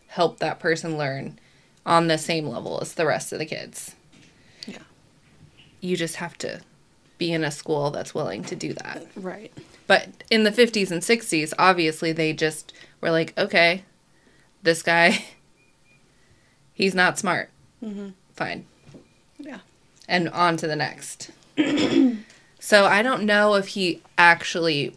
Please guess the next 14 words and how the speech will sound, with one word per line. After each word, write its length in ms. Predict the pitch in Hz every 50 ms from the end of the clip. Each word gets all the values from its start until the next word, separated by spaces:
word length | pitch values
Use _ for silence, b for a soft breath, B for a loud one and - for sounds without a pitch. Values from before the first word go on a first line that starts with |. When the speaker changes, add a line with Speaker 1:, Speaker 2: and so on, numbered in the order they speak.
| - _
Speaker 1:
was, 760 | 160 156 156 151 131 - 101 80 - - - - - - - - _ _ _ _ _ _ _ _ _ _ _ _ _ _ _ _ _ _ _ _ _
like, 260 | - - 160 - 240 - - - 180 165
below 460 | - 180 170 156 160 160 151 143 143 -
average 520 | 147 147 143 - - - 90 92 - -
intelligence, 800 | - - - - - 65 76 - - - - - - - - -
you 120 | 180 175
Speaker 2:
Yeah. 60 | 165 160
Speaker 1:
know? 260 | 156 151 156 190 190 -
Speaker 2:
Or 140 | 208 202 196
if 100 | 190 -
he 180 | - 190 185
just 400 | 180 - 180 180 - - - -
didn't 300 | - 180 165 175 170 -
have 460 | 185 180 170 170 160 165 170 - -